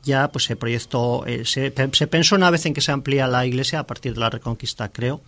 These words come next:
en colocar ahí el campanario y por lo tanto hay que hacer un muro que no sería el de ahora porque está muy retocado, sobre el que apoyar el vuelo para luego hacer ahí las troneras y colocar ahí arriba, pues, eh, esas campanas, ¿no? Que estuvieron antes de la construcción de la torre.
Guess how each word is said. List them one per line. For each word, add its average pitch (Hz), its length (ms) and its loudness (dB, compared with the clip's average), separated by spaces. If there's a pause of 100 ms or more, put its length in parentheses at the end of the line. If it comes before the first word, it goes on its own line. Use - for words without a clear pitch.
(680)
en 147 160 2
colocar 147 440 4
ahí 139 220 4
el 135 80 2
campanario 165 640 4
y 143 80 0
por 123 160 0
lo 127 140 2
tanto 151 260 2
hay 143 120 2
que 139 100 -2
hacer 139 200 6
un 139 120 6
muro 151 260 6
que 113 100 -4
no 127 120 -2
sería 139 260 0
el 139 80 0
de 131 60 0
ahora 151 200 2
porque 123 140 -6
está 139 160 -4
muy 147 140 4
retocado, 139 640 0 (360)
sobre 131 300 4
el 127 80 0
que 139 80 0
apoyar 135 320 2
el 143 140 4
vuelo 156 340 4 (240)
para 117 220 -2
luego 127 240 2
hacer 135 300 0
ahí 135 160 2
las 135 180 0
troneras 135 480 -2
y 123 40 -12
colocar 117 380 -4
ahí 113 120 0
arriba, 120 360 -4
pues, 127 200 -6
eh, 110 300 -6
esas - 300 -6
campanas, 107 600 -6
¿no? 123 100 -6
Que - 80 -12
estuvieron 117 400 -4
antes 120 300 -4
de 113 180 -8
la 101 140 -8
construcción - 420 -10
de 104 80 -6
la 101 140 -8
torre. - 320 -12